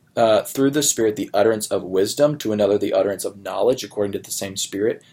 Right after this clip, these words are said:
to another faith by the same Spirit, to another gifts of healing by the one Spirit, to another the working of miracles, to another prophecy, to another the ability to distinguish between spirits, to another various kinds of tongues, to another the interpretation of tongues.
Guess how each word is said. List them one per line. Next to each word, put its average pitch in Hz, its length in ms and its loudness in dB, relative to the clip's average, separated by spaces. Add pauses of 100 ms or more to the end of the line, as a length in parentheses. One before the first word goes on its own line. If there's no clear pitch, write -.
(100)
to 117 120 -2
another 110 240 4
faith 107 420 0
by 110 100 4
the 101 100 -2
same 98 260 -4
Spirit, 104 420 -2
to - 80 -10
another 107 240 0
gifts 107 340 -2
of 107 120 -2
healing 131 440 2
by 104 180 2
the 101 140 2
one 113 380 2
Spirit, 95 480 -2 (320)
to 131 120 6
another 131 220 8
the 117 120 4
working 117 360 4
of 98 100 -2
miracles, 104 640 -2
to 113 100 -6
another 107 320 0 (220)
prophecy, 110 520 2
to 113 140 -2
another 104 200 2
the 104 120 2
ability 104 300 4
to 101 100 0
distinguish 113 480 -2
between 104 400 -8
spirits, - 560 -4 (300)
to - 100 -6
another 135 360 6
various 113 400 6
kinds 110 320 -2
of 92 160 -4
tongues, 135 600 2
to 117 140 -2
another 110 220 4
the 107 140 0
interpretation 107 840 -2
of 135 240 6 (120)
tongues. 110 500 -2